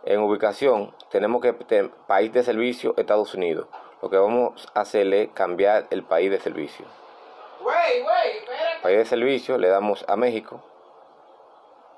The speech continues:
Speaker 1: En este caso, lo podemos utilizar Canadá, otros o México. Y lo cambiamos. Fíjense ahí, ahí nos pide una confirmación que si deseamos continuar al cambiar el país de servicio.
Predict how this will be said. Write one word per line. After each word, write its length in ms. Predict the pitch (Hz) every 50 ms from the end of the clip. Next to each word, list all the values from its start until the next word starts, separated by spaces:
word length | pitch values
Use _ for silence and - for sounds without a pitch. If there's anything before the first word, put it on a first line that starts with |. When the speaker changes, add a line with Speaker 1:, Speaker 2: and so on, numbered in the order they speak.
| - -
Speaker 1:
En 80 | 87
este 220 | 90 95 - 104 85
caso, 420 | 113 110 98 90 90 80 - - - - - - 90
lo 140 | 90 87 -
podemos 280 | 95 95 104 113 113
utilizar 460 | 107 - 107 104 92 - 107 101 -
Canadá, 460 | - - 113 120 120 117 113 110 104 -
otros 360 | - 117 117 113 117 117 113 -
o 80 | - 98
México. 380 | 95 87 82 80 - - - - - - - - - - - - - - - -
Y 80 | - 117
lo 100 | 120 117
cambiamos. 420 | 107 92 90 90 85 80 76 73 - - - - - - - - - _ - - - _ _ _ _ _ _ _ _ _ _ _ _ _ _ _
Fíjense 360 | - - 117 143 156 156 156
ahí, 300 | 127 110 101 95 - - - _
ahí 160 | 98 101 113
nos 140 | 139 143 139
pide 320 | - 139 143 143 135 - -
una 220 | 123 135 139 135
confirmación 720 | 135 131 123 127 127 123 120 107 - - 95 95 92 92 - _ _ _ _ _ _
que 80 | - 104
si 180 | - - 107
deseamos 400 | 101 98 - - 101 101 117 123
continuar 540 | - 123 120 107 110 104 104 107 113 120 120 - - _ _ _ _ _ -
al 160 | - 92 92
cambiar 320 | - 92 92 90 92 98
el 160 | 107 107 101 -
país 480 | - 85 85 101 107 - - _ _ _
de 180 | 87 98 104
servicio. 460 | 104 101 87 82 80 - - - -